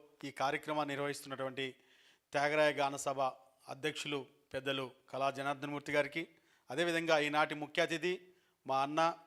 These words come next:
గతంలో ఎన్నో పదవులు ఉపయోగించి ఎంతో ఉన్నత స్థాయికి ఎదిగినటువంటి పెద్దలు మాజీ చైర్మన్ మా వికలాంగుల సహకార సంస్థ అన్న సాయిబాబా అన్న గారికి, మాజీ కార్పొరేటర్ పెద్దలు బాలరాజు గౌడ్ గారికి,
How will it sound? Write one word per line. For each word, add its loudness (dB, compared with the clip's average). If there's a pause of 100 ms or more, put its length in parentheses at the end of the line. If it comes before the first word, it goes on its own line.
(800)
గతంలో 4 (420)
ఎన్నో 4 (1000)
పదవులు 4 (220)
ఉపయోగించి -2
ఎంతో 0
ఉన్నత -2
స్థాయికి 2
ఎదిగినటువంటి -2
పెద్దలు -2
మాజీ -2 (100)
చైర్మన్ -4 (580)
మా -6
వికలాంగుల 0
సహకార -2
సంస్థ -6 (380)
అన్న -4
సాయిబాబా 2
అన్న 0
గారికి, 2 (420)
మాజీ 4
కార్పొరేటర్ 2
పెద్దలు -2 (340)
బాలరాజు 2
గౌడ్ -2
గారికి, 0